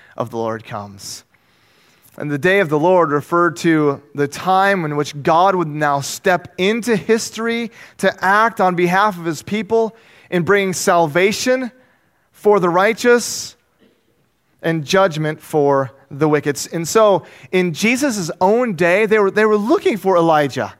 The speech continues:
They were looking for this Elijah who was to come. And we know exactly how John came in the wilderness in the Gospel of Mark before the arrival, before the day of Jesus Christ and the arrival of his ministry.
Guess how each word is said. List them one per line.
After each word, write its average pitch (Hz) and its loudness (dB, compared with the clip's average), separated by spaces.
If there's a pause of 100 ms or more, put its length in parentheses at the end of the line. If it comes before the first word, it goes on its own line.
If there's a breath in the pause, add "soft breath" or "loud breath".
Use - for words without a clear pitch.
(100)
They 220 2
were 220 4
looking 262 -2
for 208 -4
this 202 2
Elijah 180 2 (380 soft breath)
who 180 2
was 165 2
to 160 -8
come. 123 -4 (1700)
And 147 -6
we 190 0
know 190 4
exactly 170 0
how 156 2
John 170 0
came 147 -4
in 139 -6
the 131 -4
wilderness 151 -2 (380 soft breath)
in 147 -10
the 156 -2
Gospel 170 0
of 147 -4
Mark 165 0
before 160 -2
the 175 0
arrival, 156 0
before 151 -4
the 156 -4
day 147 2
of 147 -2 (340 soft breath)
Jesus 135 -6
Christ 147 -4
and 120 -16
the 120 -10
arrival 127 -2
of 120 -12
his 123 -12
ministry. 151 -8